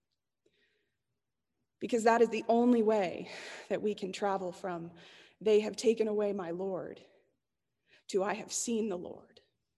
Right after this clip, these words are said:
And this is our sacred calling. This is the journey that God calls all of us to make as Christians, from despair and grief and disbelief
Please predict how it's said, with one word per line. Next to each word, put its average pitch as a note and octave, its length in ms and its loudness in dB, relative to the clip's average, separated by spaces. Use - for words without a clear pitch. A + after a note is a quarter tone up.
And F#3+ 160 -10
this G#3+ 600 -2
is G#3 160 -2
our G3 120 -4
sacred F#3 440 -8
calling. F#3 580 -12
This G#3+ 600 -2
is F#3+ 120 -10
the F#3 100 -4
journey G3+ 380 -2
that E3+ 180 -10
God F#3+ 360 -4
calls G3+ 440 2
all G#3+ 280 0
of G3 100 -2
us F#3 220 -6
to B3 100 -4
make E3+ 400 -6
as - 140 -12
Christians, F3 540 -10
from F#3+ 340 -6
despair G#3+ 720 0
and F#3+ 200 -8
grief A3 500 -4
and G3 160 -6
disbelief F#3+ 800 -6